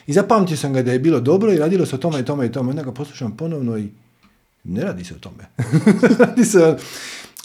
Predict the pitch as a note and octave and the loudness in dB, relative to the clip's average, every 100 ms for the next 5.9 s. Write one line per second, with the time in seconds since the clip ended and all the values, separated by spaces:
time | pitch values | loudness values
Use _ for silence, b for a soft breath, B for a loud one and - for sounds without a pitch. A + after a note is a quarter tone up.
0 | - D4 C#4+ D4 - - F#3+ G3 G#2 G2+ | -14 -10 -6 -4 -4 0 4 4 2 -4
1 | G#2 - G2+ F#2 F2+ F2 F#2 F2 D#2 F2+ | -8 -6 -6 -8 -10 -8 -10 -10 -14 -16
2 | F#2 B2+ C#3 C#3 D3+ D3+ D3+ D3+ D#3+ E3+ | -10 -6 -4 -4 -4 -4 -8 -6 -2 0
3 | E3 B2+ A#2+ A2 - C3 D#3+ D#3 C3 B2 | 0 0 -4 -6 -4 -2 0 -2 0 0
4 | B2 B2 C3 G#3 G3+ D3+ - D#3+ C3+ B2 | 2 0 0 -2 0 -2 0 -2 -2 -4
5 | D3+ D3+ A#2 - B2+ B2+ A#2+ B2+ A#2+ | -4 -4 -8 -6 -2 -2 0 -2 -2